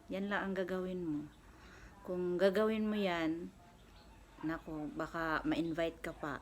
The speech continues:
agad-agad sa ads on Reels. Maghin-, pagkatapos mong mag-, ma-send doon ang lahat na na-screenshot mo,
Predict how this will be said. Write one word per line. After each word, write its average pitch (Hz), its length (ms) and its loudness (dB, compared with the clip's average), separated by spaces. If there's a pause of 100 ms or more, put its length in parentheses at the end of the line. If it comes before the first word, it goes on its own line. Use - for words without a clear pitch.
agad-agad 147 580 -2
sa - 240 -8
ads 147 220 -6
on 156 180 0
Reels. 135 540 -4 (680)
Maghin-, 185 400 -4
pagkatapos 247 640 0
mong 208 180 0 (140)
mag-, 165 400 -2 (160)
ma-send 165 560 2
doon 156 480 0
ang 160 160 -2
lahat 160 240 -8
na 156 160 0
na-screenshot 156 720 -4
mo, 156 240 2